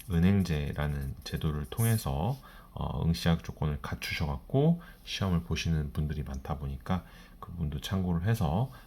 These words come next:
봐주시면 되실 것 같습니다. 뭐 어떤 시험 과목이라든지 연봉이 어떻게 되고 하고 하는 업무들 같은 경우는 제가 카페글에 자세하게 올려드렸으니까 링크 통해서 봐주시면 되실 것 같습니다.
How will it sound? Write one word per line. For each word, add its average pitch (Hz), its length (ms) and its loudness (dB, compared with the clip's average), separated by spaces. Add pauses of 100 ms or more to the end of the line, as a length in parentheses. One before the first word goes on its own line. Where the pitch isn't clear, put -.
봐주시면 78 480 -2
되실 - 260 -2
것 - 120 -4
같습니다. 73 420 -8 (720)
뭐 82 240 4
어떤 120 360 6
시험 123 340 6
과목이라든지 87 800 4
연봉이 85 400 8
어떻게 76 320 2
되고 78 180 0
하고 95 220 -6
하는 123 160 6
업무들 78 380 4
같은 71 240 -4
경우는 71 200 -2
제가 - 220 -6
카페글에 87 340 -4
자세하게 82 380 0
올려드렸으니까 71 840 -2
링크 80 260 -2
통해서 - 320 -2
봐주시면 76 340 -6
되실 69 240 -10
것 - 120 -12
같습니다. 65 360 -8